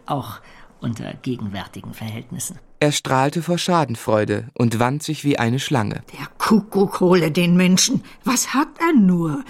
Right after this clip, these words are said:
Speaker 3: Zappeln Sie nicht so, Sir.
Speaker 1: Ich bitte um Entschuldigung, Miss Trotwood. Ich weiß, Sie sind nervös.
Speaker 3: Was erlauben Sie sich? Ich bin gar nicht nervös.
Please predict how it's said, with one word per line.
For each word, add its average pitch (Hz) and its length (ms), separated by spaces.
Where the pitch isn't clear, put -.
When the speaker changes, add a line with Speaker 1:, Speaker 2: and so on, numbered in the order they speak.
Speaker 3:
Zappeln 339 420
Sie 160 140
nicht 170 200
so, 160 180
Sir. 156 540
Speaker 1:
Ich - 140
bitte - 180
um 151 80
Entschuldigung, 160 480
Miss 143 140
Trotwood. 165 400
Ich 131 160
weiß, 135 240
Sie 139 80
sind 120 240
nervös. 123 300
Speaker 3:
Was 254 160
erlauben 240 600
Sie 381 240
sich? 311 580
Ich - 160
bin 233 180
gar 233 320
nicht 381 240
nervös. 180 960